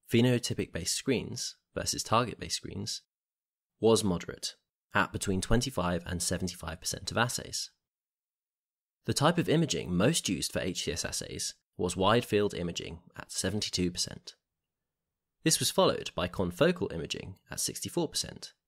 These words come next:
and then whole well scanning at forty-four percent, whole well imaging at twenty-six percent, and digital phase contrast at twenty percent.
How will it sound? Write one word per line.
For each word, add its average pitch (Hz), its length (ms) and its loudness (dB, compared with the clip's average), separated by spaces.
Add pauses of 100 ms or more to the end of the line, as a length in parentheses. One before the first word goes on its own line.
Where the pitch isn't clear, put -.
(460)
and 98 160 4
then 127 240 6
whole 110 300 4
well 101 200 4
scanning - 580 -4
at - 140 -10
forty-four - 460 -8
percent, - 460 -12 (640)
whole 101 180 6
well 92 140 4
imaging 117 480 0 (300)
at - 120 -14
twenty-six 98 480 -2
percent, - 480 -6 (400)
and 98 120 2
digital 117 360 2
phase 95 340 2
contrast - 680 -6 (220)
at - 120 -14
twenty - 280 -4
percent. - 460 -12